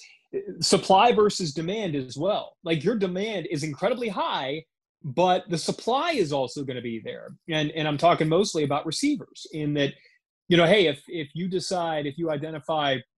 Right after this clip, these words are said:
with your offensive coordinator that we need an Allen Robinson type, somebody who can, who can kinda do it all, who, who's, uh, just great hands and, and, uh, you know, knows route leverage and the type of stuff that you want from a, a, a real number one receiver,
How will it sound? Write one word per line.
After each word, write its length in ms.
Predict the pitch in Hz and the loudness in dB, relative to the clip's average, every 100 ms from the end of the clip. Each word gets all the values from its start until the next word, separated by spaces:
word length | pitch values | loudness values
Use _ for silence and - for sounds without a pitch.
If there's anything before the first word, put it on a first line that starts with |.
| _ | _
with 180 | 160 139 | -8 -2
your 100 | 156 | 0
offensive 400 | 151 151 139 135 | 0 -2 -6 -8
coordinator 580 | - 160 165 147 139 131 123 | -4 -2 0 0 0 -2 -4
that 120 | 131 - _ _ | -6 -8 _ _
we 180 | 147 190 | 2 6
need 100 | 190 | 6
an 80 | 170 | 4
Allen 360 | 170 160 165 | 2 2 4
Robinson 520 | 143 131 127 117 - 113 | 4 4 2 -4 -12 -12
type, 280 | 113 113 | -12 -10
somebody 440 | - 147 139 139 131 | -8 -6 -4 -2 -2
who 140 | 143 | -2
can, 220 | 143 143 | -2 -4
who 160 | 135 151 | 0 0
can 160 | 147 139 | 0 -2
kinda 240 | 156 151 | 2 2
do 220 | 135 143 | 6 6
it 60 | 135 | 8
all, 340 | 135 135 131 - _ _ | 6 6 4 -2 _ _
who, 100 | 147 160 156 | -2 -2 0
who's, 380 | 160 147 131 175 | 2 4 0 -4
uh, 60 | 160 | -6
just 200 | 151 143 | 0 2
great 240 | 196 220 156 | 4 4 4
hands 460 | 160 156 147 135 | 2 2 0 2
and, 300 | 135 127 131 - | 0 0 -6 -6
and, 440 | 139 135 127 127 123 | -4 -2 -4 -6 -6
uh, 200 | 120 - - - | -6 -8 -10 -8
you 60 | 156 | -2
know, 100 | 139 | 4
knows 260 | 147 139 156 | 6 6 6
route 260 | 156 160 | 4 6
leverage 380 | 156 143 147 135 | 2 2 2 0
and 80 | 143 | -4
the 40 | |
type 220 | 131 156 | -2 -4
of 80 | 139 | -2
stuff 180 | 160 147 156 | -2 -4 -2
that 60 | |
you 100 | 147 | -2
want 240 | 143 139 147 | 0 -2 -2
from 140 | 135 | -2
a, 140 | 127 - | -2 -4
a, 160 | 143 131 - | -8 -8 -4
a 60 | 135 | 0
real 200 | 147 139 | 2 2
number 240 | 135 139 | 4 4
one 200 | 131 131 | 4 2
receiver, 420 | 127 - 165 147 | 0 2 4 4